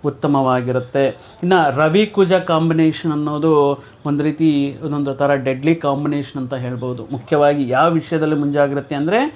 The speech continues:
ಅಂದ್ರೆ ಈ, ಈ ಮೂರನೇ ವಾರದಲ್ಲಿ ಕೆಲವೊಂದು ವಿಷಯಗಳು ಅನುಕೂಲವಾಗಿ ನಡೆಯಬಹುದು, ಪ್ರತಿಕೂಲವಾಗಿ ನಡೆಯಬಹುದು. ಅದು ನಿಮ್ಮ, ನಿಮ್ಮ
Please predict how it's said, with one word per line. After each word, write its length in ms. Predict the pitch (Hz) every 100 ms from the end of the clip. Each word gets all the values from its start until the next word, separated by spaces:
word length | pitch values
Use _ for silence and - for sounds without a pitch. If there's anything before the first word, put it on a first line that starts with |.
| - - - -
ಅಂದ್ರೆ 200 | 233 311
ಈ, 260 | - 170 160 196
ಈ 460 | 220 240 247 233 -
ಮೂರನೇ 580 | 185 175 240 247 247 247
ವಾರದಲ್ಲಿ 880 | 240 220 214 220 214 220 240 240 - 175 -
ಕೆಲವೊಂದು 540 | 202 208 240 254 254
ವಿಷಯಗಳು 720 | 208 202 233 214 214 220 220 -
ಅನುಕೂಲವಾಗಿ 1040 | 156 202 208 214 214 196 196 202 240 269 - - -
ನಡೆಯಬಹುದು, 640 | 185 208 214 214 226 285
ಪ್ರತಿಕೂಲವಾಗಿ 920 | 311 - 180 190 180 190 180 175 170 180
ನಡೆಯಬಹುದು. 640 | 143 139 127 120 117 110 - - 185
ಅದು 300 | 226 302 277
ನಿಮ್ಮ, 420 | 208 208 240 254
ನಿಮ್ಮ 320 | 240 233 233